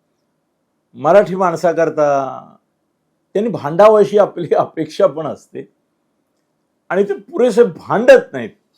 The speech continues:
अशी कधी कधी तक्रार पण असते. पण आता ही तक्रार अलीकडे या दोघांनी दूर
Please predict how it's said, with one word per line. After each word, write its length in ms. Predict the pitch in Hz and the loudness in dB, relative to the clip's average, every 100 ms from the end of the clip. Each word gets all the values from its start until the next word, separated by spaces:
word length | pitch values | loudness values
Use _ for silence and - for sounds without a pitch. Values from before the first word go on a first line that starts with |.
| _ _ _ _ _ _ _ _ - | _ _ _ _ _ _ _ _ -8
अशी 420 | 165 190 - 233 - | -4 -4 -4 -10 2
कधी 280 | 202 220 | 2 2
कधी 120 | 220 233 202 | -2 -2 -4
तक्रार 300 | 170 196 226 | -2 0 0
पण 200 | 180 147 | -2 -12
असते. 380 | 95 - _ _ _ _ _ _ _ _ _ _ _ _ _ _ _ _ _ _ _ _ - | -16 -20 _ _ _ _ _ _ _ _ _ _ _ _ _ _ _ _ _ _ _ _ 0
पण 80 | |
आता 220 | 247 240 226 | 0 4 2
ही 360 | 233 247 247 | 2 0 -4
तक्रार 460 | 240 190 180 202 208 | -2 -2 0 2 6
अलीकडे 440 | 185 165 165 165 | 4 2 -2 -2
या 120 | 170 | -2
दोघांनी 840 | 160 139 127 143 139 139 131 123 - _ _ _ _ _ _ _ 87 | -2 -4 -6 -8 -10 -14 -14 -18 -20 _ _ _ _ _ _ _ _
दूर 140 | 104 | -14